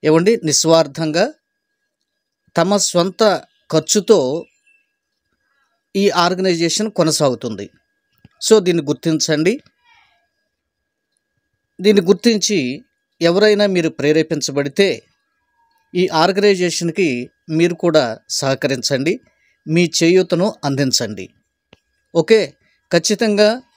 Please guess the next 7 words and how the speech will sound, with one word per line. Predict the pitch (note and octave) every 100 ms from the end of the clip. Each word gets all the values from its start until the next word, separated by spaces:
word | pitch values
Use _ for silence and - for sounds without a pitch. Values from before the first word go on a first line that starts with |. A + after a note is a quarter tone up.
| -
మేము | D#3+ D#3+ C#3+ A#2 - _ _ _ _ -
క్రైస్తవ | D#3+ G3+ - A3 E3+
పక్షంగా, | E3+ - D3+ D3 F#3+ C4 _
క్రీస్తు | D#3+ G3+ - F#3+
పక్షంగా | D#3 - D#3 D#3+ D3
నిలబడి | D#3 F#3 G#3 G#3 D3+ - _ _ _
శాంతియుత | - E3 F3+ A3 A3 G3+